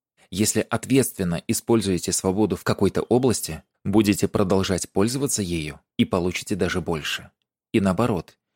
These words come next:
если вы используете свободу, чтобы делать что-то разрушительное для себя или других, она будет уменьшена. Такова математика,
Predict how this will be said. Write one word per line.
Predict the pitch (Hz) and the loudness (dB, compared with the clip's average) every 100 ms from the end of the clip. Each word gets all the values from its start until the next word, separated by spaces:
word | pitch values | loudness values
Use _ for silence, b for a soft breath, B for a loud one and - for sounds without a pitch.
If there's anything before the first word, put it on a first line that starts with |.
| _ _ _ - | _ _ _ -2
если | 104 170 - | 2 2 4
вы | 147 156 | 2 4
используете | 143 - 160 151 110 98 98 | 2 0 0 2 2 0 -2
свободу, | - 104 127 104 95 - | 0 2 4 4 2 0
чтобы | - 110 101 | 0 2 2
делать | 120 110 98 | 4 4 2
что-то | - 107 98 | -2 -4 -2
разрушительное | 98 92 101 - 151 110 92 87 82 | -2 -2 0 2 2 2 2 0 0
для | 92 | 0
себя | - 104 95 | 0 0 0
или | - 95 90 | 0 2 2
других, | 90 92 151 147 - _ _ _ _ - | 2 0 0 -2 -8 _ _ _ _ -2
она | 151 165 | 0 2
будет | 127 120 107 - | 4 2 2 0
уменьшена. | 95 78 76 73 73 - _ _ _ _ _ _ | 0 0 -4 -8 -10 -20 _ _ _ _ _ _
Такова | - - 180 202 | 0 4 6 6
математика, | 151 123 151 160 120 101 87 | 4 2 2 0 0 0 -2